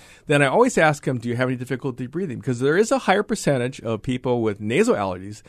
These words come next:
that have asthma. Just like pa-, patients with asthma have a higher rate for nasal allergies. The other important thing is, so if you have asthma, make sure that, uh, you know, you can identify triggers, because obviously if you avoid the cat that you're allergic to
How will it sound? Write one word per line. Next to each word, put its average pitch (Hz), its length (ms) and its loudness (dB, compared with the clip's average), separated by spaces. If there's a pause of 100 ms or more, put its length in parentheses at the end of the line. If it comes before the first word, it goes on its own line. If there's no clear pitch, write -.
(140)
that 110 120 -4
have 107 160 0
asthma. 110 480 -4 (260)
Just 160 140 2
like 151 240 2
pa-, 151 340 -2
patients 143 360 -2
with 113 160 -2
asthma 120 560 2 (220)
have 127 120 0
a 120 120 2
higher 131 220 4
rate 110 160 -4
for - 120 -10
nasal 233 280 -4
allergies. - 480 -10 (460)
The 143 80 0
other 180 200 8
important 135 420 0
thing 117 200 -4
is, 110 120 -8
so 117 120 0
if 113 100 -4
you 127 80 2
have 139 120 2
asthma, 120 640 4 (340)
make 131 220 0
sure 139 240 2
that, 110 400 0
uh, 101 240 -4 (140)
you 120 100 -8
know, 104 160 -4
you 120 180 -6
can 117 220 -6
identify 117 480 -2
triggers, 233 480 -6
because 110 340 -6
obviously 120 440 -2
if 104 120 -10
you 107 340 -6
avoid 101 520 -4
the 104 100 -8
cat 107 360 -6
that 107 120 -12
you're 113 120 -6
allergic 113 340 -4
to 139 420 -4